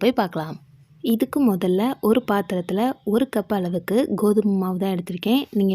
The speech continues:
வீட்ல அரைச்ச மாவும் எடுத்துக்கலாம் அல்லது கடையில வாங்கின மாவும் எடுத்துக்கலாம். So இன்னைக்கு வந்து நான் ஒரு கப் எடுத்திருக்கேன். அதுக்கு காரத்துக்கு ஒரு ஸ்பூன் அளவுக்கு தனி மிளகாய் தூள் தான் சேர்த்திருக்கேன். நீங்க வந்து கூடவே தேவைன்னா பச்சை மிளகாயும் சேர்த்துக்கலாம். So இதுக்கு தேவையான அளவு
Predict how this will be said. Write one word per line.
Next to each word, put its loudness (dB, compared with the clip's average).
வீட்ல 2
அரைச்ச -4
மாவும் -2
எடுத்துக்கலாம் -4
அல்லது -4
கடையில 0
வாங்கின -2
மாவும் -2
எடுத்துக்கலாம். -4
So 4
இன்னைக்கு 2
வந்து 0
நான் 0
ஒரு -2
கப் -4
எடுத்திருக்கேன். -4
அதுக்கு 2
காரத்துக்கு -2
ஒரு 0
ஸ்பூன் -2
அளவுக்கு -2
தனி 2
மிளகாய் -4
தூள் -6
தான் -6
சேர்த்திருக்கேன். -4
நீங்க 6
வந்து 2
கூடவே 4
தேவைன்னா 0
பச்சை -4
மிளகாயும் -2
சேர்த்துக்கலாம். -4
So -4
இதுக்கு 0
தேவையான 2
அளவு 0